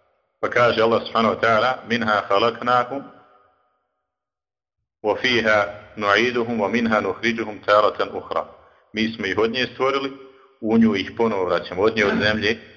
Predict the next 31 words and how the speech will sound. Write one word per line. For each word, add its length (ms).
u 100
nju 120
ih 160
ponovo 280
vraćamo 440
i 20
iz 260
nje 140
ćemo 260
ih 100
ponovo 520
proživiti. 800
Iz 140
nje 100
ćemo 200
ih 100
ponovo 220
proživiti. 600
Ova 340
duša, 380
je 60
li 80
tako, 360
koja 400
se 180
baca 640
sa 80
nebesa, 520
je 360
li 60
tako, 340